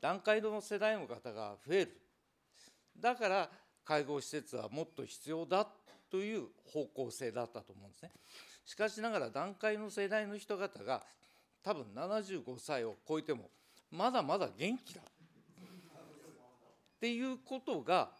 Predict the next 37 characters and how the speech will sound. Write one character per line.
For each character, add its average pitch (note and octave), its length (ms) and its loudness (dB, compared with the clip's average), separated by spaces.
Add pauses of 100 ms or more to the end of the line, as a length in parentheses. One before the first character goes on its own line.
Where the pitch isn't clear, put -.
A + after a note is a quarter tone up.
(180)
や D#3 100 0
っ - 20 -16
ぱ F3 160 4
り B2+ 60 -2
入 D3 200 0
所 D#3+ 160 -2
に C#3+ 140 -2
つ - 140 -12
な C#3 100 0
が C3+ 140 0
っ C3+ 40 -2
て - 180 -4
な C#3 140 4
い D#3 80 0
ん A#2+ 60 -4
じ G#2+ 100 -6
ゃ G#2 60 -4
な G2+ 100 -6
い G2 60 -12
か G2+ 100 -14
な A#2+ 160 -2
と - 240 -20
い F#2+ 40 -18
う - 20 -18
ふ G2 60 -10
う - 20 -8
に、 G2+ 200 -10
え G#2+ 220 -12
ー、 - 40 -18
思 A2+ 180 -8
っ - 20 -10
て - 160 -20
ま G2 80 -14
す。 - 160 -18 (560)
こ G3 140 0
こ A3 180 2
が、 A3+ 240 6